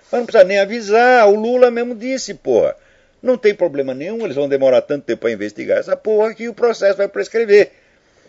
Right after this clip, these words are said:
Então, é nisso que qualquer bandido aposta, e é nisso que o sujeito apo-, o Lula também apostou.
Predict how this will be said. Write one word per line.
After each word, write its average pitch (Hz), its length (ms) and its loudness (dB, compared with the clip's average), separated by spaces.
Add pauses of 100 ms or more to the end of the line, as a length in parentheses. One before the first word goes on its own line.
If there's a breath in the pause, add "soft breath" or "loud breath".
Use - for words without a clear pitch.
(140 soft breath)
Então, 185 360 2 (240 soft breath)
é 226 160 2
nisso 208 400 -6
que 208 120 -10
qualquer 214 300 2
bandido 196 420 0
aposta, 185 520 2
e - 20 -2
é 151 40 -4
nisso 208 280 -10
que - 80 -14
o 214 60 -6
sujeito 190 340 -2
apo-, 190 200 -2
o 170 200 -2
Lula 170 300 -2
também 185 220 2
apostou. 180 460 0